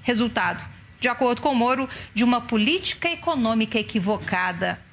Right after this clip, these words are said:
Ainda segundo o ex-ministro, no entanto, a situação só vai piorar se a saída encontrada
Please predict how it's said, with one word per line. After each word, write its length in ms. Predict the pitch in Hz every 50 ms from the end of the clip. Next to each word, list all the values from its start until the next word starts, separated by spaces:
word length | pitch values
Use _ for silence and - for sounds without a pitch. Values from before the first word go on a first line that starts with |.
| - - - - -
Ainda 240 | - 220 208 185 202
segundo 360 | 196 - 214 175 196 196 190
o 60 | 190
ex-ministro, 680 | 196 190 165 180 196 190 185 196 202 196 - 190 185
no 80 | 185 190
entanto, 360 | 185 185 - 240 269 302 -
a 40 | 320
situação 600 | - - 220 - 202 185 196 - - 247 269 294
só 380 | - - - - 247 220 254 311
vai 260 | 320 285 247 262 277
piorar 600 | - - 330 330 311 254 190 175 - 175 - - - - - - -
se 160 | - - -
a 60 | 220
saída 400 | - - 233 196 190 196 190 196
encontrada 720 | 214 220 - 311 285 254 - 214 202 208 214 208 226 226